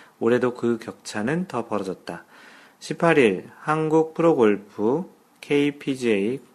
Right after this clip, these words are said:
어, 코리안 투어가 발표한 이천십오 년 시즌 대회는 열세 개,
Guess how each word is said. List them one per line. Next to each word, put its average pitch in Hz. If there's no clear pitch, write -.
어, 95
코리안 151
투어가 127
발표한 120
이천십오 123
년 120
시즌 135
대회는 107
열세 123
개, 92